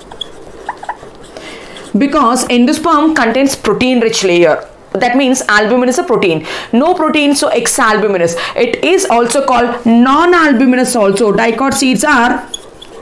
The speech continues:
non-albuminous. In most of the cases, dicot seeds are non-albuminous, exalbuminous. But castor is an exception. What is an exception? Is castor.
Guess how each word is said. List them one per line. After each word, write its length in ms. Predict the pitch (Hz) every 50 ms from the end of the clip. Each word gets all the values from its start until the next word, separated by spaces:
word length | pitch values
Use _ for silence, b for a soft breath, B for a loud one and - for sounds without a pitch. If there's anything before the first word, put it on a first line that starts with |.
| B B B B B B -
non-albuminous. 1300 | 233 233 240 247 247 247 254 254 262 254 254 233 226 220 214 196 208 208 196 180 170 170 - - - - - - - -
In 120 | 220 220
most 300 | 226 269 339 359 320 -
of 80 | 359 330
the 80 | 349
cases, 400 | - 330 320 320 320 339 302 226
dicot 400 | 185 254 233 226 226 - 254 254
seeds 300 | 254 - 269 254 208 -
are 320 | 269 254 254 269 269 262 -
non-albuminous, 800 | 226 220 226 226 233 233 233 220 202 196 202 185 180 180 180 - -
exalbuminous. 680 | 233 233 - - 254 220 208 185 175 175 175 175 -
But 180 | 190 185 185 -
castor 540 | 277 262 277 277 269 - 330 311 311 330 -
is 140 | 247 202 247
an 80 | 254
exception. 720 | 220 190 180 - 202 180 180 - - 247 220 180 165 151 156 B B B B B B B B
What 200 | 220 247 240 247
is 120 | 269 240
an 80 | 294 277
exception? 640 | 269 - - - - - - - 339 359 440 381 - B B B B B B B B B - - - - - - - - - - - - - - - 127 127 - - - - - - - - - - - - - - - - - - - - - - - 202 - -
Is 480 | 226 240 233 233 233 - - - - - -
castor. 720 | 233 202 175 175 175 - - 220 208 202 196 175 156